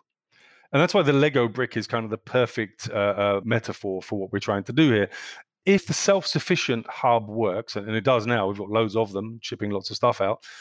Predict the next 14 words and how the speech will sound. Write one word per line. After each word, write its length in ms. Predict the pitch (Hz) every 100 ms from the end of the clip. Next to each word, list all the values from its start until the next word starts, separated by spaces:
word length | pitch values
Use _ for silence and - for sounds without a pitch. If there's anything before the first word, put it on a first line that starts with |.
| -
If 100 | 151
that 180 | 233 240
works, 480 | 98 113 147 - -
then 160 | 143 151
any 180 | 147 139
number 300 | 147 139 98
of 100 | 90
them 120 | 95
work. 220 | 92 92 _ _
Millions 480 | 131 165 156 117 104
of 160 | 101 90
them 140 | 95
work, 300 | 98 98 -
or, 260 | 131 123